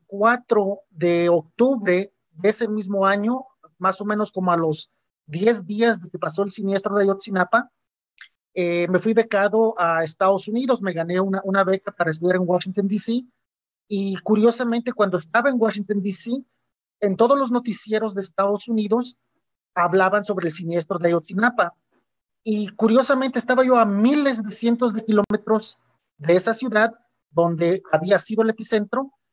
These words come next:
y siempre me quedé con el pendiente de que yo pude haber sido el joven número cuarenta y cuatro. Resulta que, eh,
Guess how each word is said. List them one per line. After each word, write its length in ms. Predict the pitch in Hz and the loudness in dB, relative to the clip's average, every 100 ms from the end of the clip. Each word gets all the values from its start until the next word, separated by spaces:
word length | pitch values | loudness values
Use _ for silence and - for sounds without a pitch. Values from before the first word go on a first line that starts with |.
| _ _ _ | _ _ _
y 600 | 208 202 202 202 196 196 | -6 -4 -4 -4 -4 -4
siempre 1040 | 196 - 202 254 262 - 277 269 269 269 - - | -6 -8 0 2 2 -2 2 4 4 2 -2 -2
me 200 | 208 202 | 0 0
quedé 460 | - 202 180 226 240 | 4 2 4 2 4
con 240 | 233 226 | 2 4
el 180 | 214 190 | 2 0
pendiente 1000 | 196 175 175 175 202 214 208 - 240 240 _ _ _ _ _ | 2 2 0 -2 0 0 -2 -2 -2 -4 _ _ _ _ _
de 140 | - 156 | -8 -2
que 140 | 190 | 0
yo 240 | 160 208 - | 2 0 0
pude 260 | 262 311 | 0 2
haber 200 | 214 196 | 2 -2
sido 400 | - 226 214 196 - _ _ - | -4 -2 0 0 -4 _ _ -2
el 120 | 185 | -2
joven 420 | - 214 214 208 | 4 4 4 -2
número 480 | 202 208 202 196 185 | -2 -2 -2 -2 -4
cuarenta 340 | 170 165 160 160 | -4 -4 -2 -6
y 60 | |
cuatro. 560 | 156 220 240 240 156 151 _ _ _ _ _ _ _ _ | -2 0 0 2 0 0 _ _ _ _ _ _ _ _
Resulta 640 | 165 - 254 247 247 233 | -2 0 -2 2 2 2
que, 540 | - 208 190 185 185 185 _ _ _ _ _ _ _ _ _ _ - | 0 0 2 2 2 -2 _ _ _ _ _ _ _ _ _ _ -2
eh, 680 | 170 175 175 175 170 170 | 2 2 2 0 0 -2